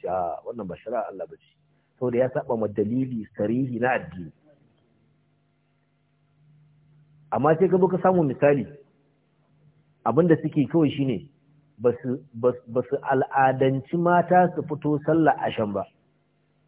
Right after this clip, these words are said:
Suna nan akan cewa, "A mata su zaman su a gida." Kaga wannan yanzu yana da wajihi, yana da kuma matakin da za a kai na karatu kafin su fahimta.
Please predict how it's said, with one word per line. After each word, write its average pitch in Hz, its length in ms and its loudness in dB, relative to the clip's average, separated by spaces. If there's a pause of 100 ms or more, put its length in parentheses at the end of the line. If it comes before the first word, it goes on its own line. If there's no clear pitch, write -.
(800)
Suna 147 220 2
nan 139 400 2
akan 131 260 -2
cewa, 131 300 6
"A 123 60 2
mata 135 340 2
su 127 100 -6
zaman 113 220 -2
su 117 100 -2
a 95 80 0
gida." 90 300 -8 (1300)
Kaga 156 200 6
wannan 196 320 8
yanzu 147 380 4 (340)
yana 165 220 6
da 127 100 4
wajihi, 131 440 4 (920)
yana 175 180 8
da 151 80 8
kuma 160 240 4
matakin 165 520 4
da 156 100 8
za 156 160 8
a 147 80 2
kai 147 140 2
na 156 100 4
karatu 131 320 2
kafin 120 240 2
su - 80 -8
fahimta. 113 360 -2